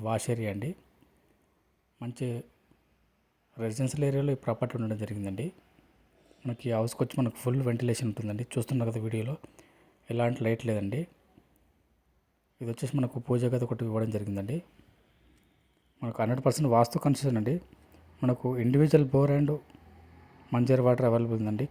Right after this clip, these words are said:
కార్ పార్కింగ్ అవైలబుల్ ఉంది, ready to move. మనకు క్వాలిటీ మెటీరియల్‌తో మనకి ఈ హౌస్ని కన్స్ట్రక్షన్ చేయడం జరిగిందండి. బ్యా-, all major బ్యాంక్‌లో మనకు బ్యాంక్ లోన్ వస్తుందండి. ఇది వచ్చేసి మనకు చిల్డ్రన్ బెడ్‌రూమ్ అండి. మనకు with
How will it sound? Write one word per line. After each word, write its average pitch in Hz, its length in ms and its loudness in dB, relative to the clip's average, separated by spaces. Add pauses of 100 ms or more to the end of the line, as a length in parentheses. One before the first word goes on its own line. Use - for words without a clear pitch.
కార్ 117 220 4
పార్కింగ్ 123 340 0
అవైలబుల్ 110 380 0
ఉంది, 110 220 -2
ready 117 240 2
to 120 140 2
move. 151 140 -2 (920)
మనకు 123 200 2 (160)
క్వాలిటీ 131 360 8
మెటీరియల్‌తో 143 400 4 (120)
మనకి 139 220 2
ఈ - 40 4
హౌస్ని 120 340 4
కన్స్ట్రక్షన్ 123 360 -2
చేయడం 113 200 0
జరిగిందండి. 107 400 -2 (1300)
బ్యా-, 120 200 0 (360)
all 127 260 4
major 143 280 6
బ్యాంక్‌లో 135 280 2
మనకు 120 240 -2
బ్యాంక్ 110 200 -2
లోన్ 113 160 0
వస్తుందండి. 110 340 -4 (1200)
ఇది 120 140 -6
వచ్చేసి 131 300 -4
మనకు 127 240 0 (180)
చిల్డ్రన్ 131 340 2
బెడ్‌రూమ్ 123 280 -2
అండి. 117 140 0 (880)
మనకు 117 320 -4
with 117 160 -6